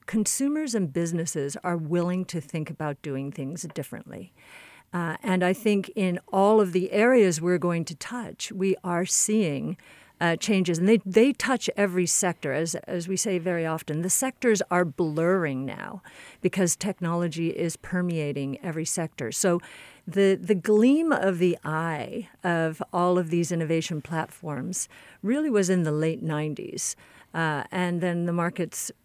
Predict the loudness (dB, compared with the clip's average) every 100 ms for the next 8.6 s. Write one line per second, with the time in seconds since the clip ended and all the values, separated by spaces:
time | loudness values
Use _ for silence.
0 | -14 -4 -4 -2 -2 -2 0 -2 0 0
1 | -2 -10 -20 -20 _ -2 0 0 2 0
2 | 0 -2 0 0 0 -2 -4 -4 -2 2
3 | 4 2 2 -2 -2 -4 0 0 -2 -6
4 | -6 -4 0 2 4 2 0 -4 -2 -2
5 | -4 -4 -8 -8 -8 -10 -14 -16 _ -20
6 | -20 -20 _ 2 8 10 10 10 8 6
7 | 6 4 4 2 4 4 4 0 -6 -20
8 | -20 -20 -8 -2 0